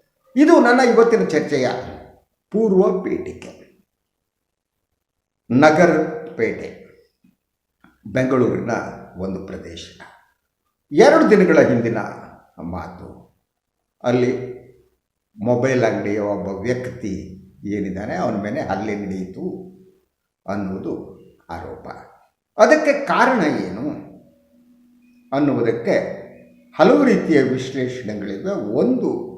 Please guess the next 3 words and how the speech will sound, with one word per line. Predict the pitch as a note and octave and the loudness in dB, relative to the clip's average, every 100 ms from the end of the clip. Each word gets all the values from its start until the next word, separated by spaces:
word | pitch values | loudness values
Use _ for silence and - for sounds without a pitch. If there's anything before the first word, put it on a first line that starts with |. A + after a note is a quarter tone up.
| - - _ _ _ _ _ | -20 -20 _ _ _ _ _
ಆತ | A#2+ - D3 G2 - | 0 0 0 -2 -4
ಅವನ | C3 E3 E3+ | 0 2 2
ಅಂಗಡಿಯಲ್ಲಿ | E3+ B2+ E3 F#3 G3 F3+ B2+ - - | 0 2 6 8 8 8 6 2 -2